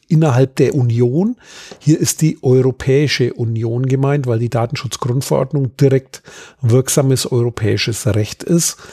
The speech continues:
Deswegen geht's da um, was passiert mit den Daten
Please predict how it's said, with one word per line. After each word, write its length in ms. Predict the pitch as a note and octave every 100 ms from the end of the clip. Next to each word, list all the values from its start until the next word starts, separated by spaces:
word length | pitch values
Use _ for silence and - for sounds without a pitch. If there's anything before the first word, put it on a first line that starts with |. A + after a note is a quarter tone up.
| - - -
Deswegen 540 | A#2+ - A#2+ B2 B2+ A#2
geht's 260 | B2+ - -
da 100 | A2+
um, 360 | - A#2+ A#2+ - - _ _ _
was 320 | A2+ A#2+ A#2+
passiert 500 | - C#3+ - C#3+ C#3
mit 120 | C3 B2
den 200 | A#2 A2
Daten 680 | G2+ A2 D3+ F3 F3 E3+